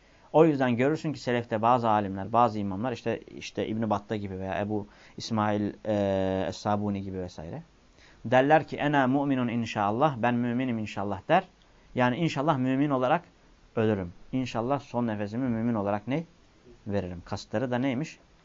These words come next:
Buymuş. Tamam mı? Burayı da anlattık. Şimdi son olarak ise,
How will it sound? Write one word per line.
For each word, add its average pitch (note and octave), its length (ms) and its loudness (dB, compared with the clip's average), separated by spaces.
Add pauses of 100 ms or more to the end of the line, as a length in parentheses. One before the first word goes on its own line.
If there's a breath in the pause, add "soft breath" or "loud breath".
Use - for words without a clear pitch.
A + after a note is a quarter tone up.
(340)
Buymuş. F2 280 -8
Tamam C#3+ 220 -2
mı? F#2 100 -4 (240)
Burayı A2 180 -2
da G#2 60 -2
anlattık. F#2 360 -6 (540 loud breath)
Şimdi F3+ 280 0
son F#3 280 8
olarak A#2 400 2
ise, F3 340 -2